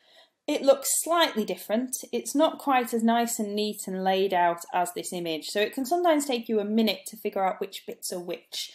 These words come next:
And in this particular dissection of the heart, you will struggle to see the atria, these top bits, but you will notice the ventricles. So at the back of this heart, so these two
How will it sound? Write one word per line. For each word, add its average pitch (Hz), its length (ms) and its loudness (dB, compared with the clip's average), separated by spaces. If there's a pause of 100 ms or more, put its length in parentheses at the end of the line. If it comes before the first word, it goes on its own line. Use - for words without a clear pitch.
(300)
And 220 100 4
in 254 140 6
this 302 160 0
particular 285 580 2
dissection 190 640 0
of 180 140 -2
the 185 80 -8
heart, 170 500 -2 (340)
you 233 400 6
will 226 180 6
struggle 349 360 4
to 349 80 -6
see 302 220 4
the 254 100 4
atria, 208 760 4 (180)
these 208 280 -2
top - 260 0
bits, - 400 0 (380)
but 196 160 -2
you 254 160 4
will 254 360 8
notice 214 460 2
the 190 100 -8
ventricles. 170 1080 0
So 170 560 0
at - 160 -2
the 190 80 -6
back 233 320 2
of 269 80 -4
this 254 180 -6
heart, 254 380 6
so 190 220 -2
these 185 260 -2
two 214 480 -4